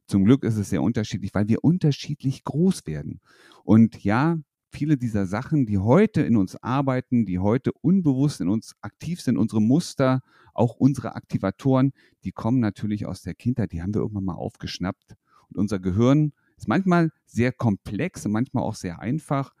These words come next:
Was es einmal gelernt hat, glaubt es, dass es richtig ist und macht immer wieder dasselbe. Und wenn du merkst, du stehst an der Bahn und du siehst schon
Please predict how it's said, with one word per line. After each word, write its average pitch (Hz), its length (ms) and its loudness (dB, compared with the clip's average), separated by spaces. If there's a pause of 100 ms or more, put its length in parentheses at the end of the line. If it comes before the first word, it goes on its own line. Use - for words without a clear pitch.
(160)
Was 98 140 -6
es 98 140 -8
einmal 131 360 -2
gelernt 104 460 -2
hat, 120 180 -4
glaubt 95 440 -4
es, 135 160 0
dass 104 160 -4
es 101 160 -10
richtig 123 320 -6
ist 101 280 -2 (320)
und 92 180 0
macht - 260 -2
immer 117 240 0
wieder 95 180 -2
dasselbe. 98 480 0
Und 78 220 -4
wenn 113 160 0
du 117 60 -2
merkst, 98 420 -6
du 87 40 -16
stehst 113 320 -8
an 101 80 -4
der 98 120 -4
Bahn 90 440 -6 (400)
und 113 220 0
du 123 120 2
siehst 117 340 -4
schon 123 420 6